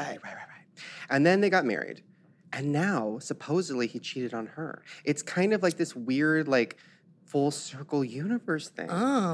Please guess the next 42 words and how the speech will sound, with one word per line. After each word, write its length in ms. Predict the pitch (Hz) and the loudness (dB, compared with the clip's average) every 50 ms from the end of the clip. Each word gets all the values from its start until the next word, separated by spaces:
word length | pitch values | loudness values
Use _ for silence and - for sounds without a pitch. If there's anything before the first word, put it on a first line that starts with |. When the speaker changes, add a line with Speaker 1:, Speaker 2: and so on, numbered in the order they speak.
| 151 151 | 2 4
Speaker 2:
why 140 | 185 208 214 | 4 6 6
do 40 | - | 6
you 40 | 247 | 4
Speaker 1:
Like, 60 | 226 | 4
Speaker 2:
think 180 | - 247 180 | 2 2 4
Speaker 1:
you 60 | 208 220 | 4 4
Speaker 2:
it 20 | |
Speaker 1:
cheat 100 | 202 226 247 | 4 2 2
Speaker 2:
is? 240 | 269 247 190 170 160 | 2 2 2 2 0
Speaker 1:
and 80 | 143 151 | 0 0
then 140 | 151 147 | 0 0
you 40 | 151 139 | 0 -2
get 120 | 160 147 | -2 -4
cheated 300 | - - - 147 147 143 | -4 -6 -6 -6 -4 -4
on. 100 | 156 - - - _ - - - _ - - - - | -6 -8 -10 -12 _ -20 -20 -20 _ -20 -20 -8 -2
Well, 200 | - 269 269 277 | 0 2 2 2
'cause 140 | 269 269 254 | 2 2 2
I 80 | 254 247 | 2 2
think 180 | 247 269 262 | 2 0 -2
the 60 | 262 | -2
universe 420 | 233 202 202 214 220 208 202 196 - | 0 2 2 2 2 2 0 0 0
is 120 | 170 151 175 | -2 2 2
like, 220 | 156 147 147 151 - | 2 2 2 2 2
"Uh, 300 | 156 160 156 156 156 156 | 4 6 6 6 6 4
no, 280 | - 151 156 160 147 110 | 2 0 0 0 0 0
you're 120 | 98 107 | 0 -2
not 120 | 120 131 135 | -2 -2 -2
gonna 80 | 135 | -2
have 80 | 127 110 | -2 -2
your 100 | 110 101 | -2 -4
cake 220 | - - 120 110 | -4 -4 -6 -4
and 100 | 110 101 | -4 -4
eat 80 | 98 95 | -6 -6
it 80 | 92 | -8
too, 160 | - - 127 113 | -8 -8 -8 -6
bitch. 180 | - - - | -6 -8 -8
You're 120 | - 220 214 | -6 -6 -4
gonna 100 | 190 180 | -2 2
Speaker 2:
Yeah. 380 | 185 180 180 175 165 165 165 170 | 2 4 4 4 2 2 0 0
Speaker 1:
spit 100 | 165 - | -2 -4
it 40 | - | -6
out." 220 | - - - - | -6 -6 -6 -8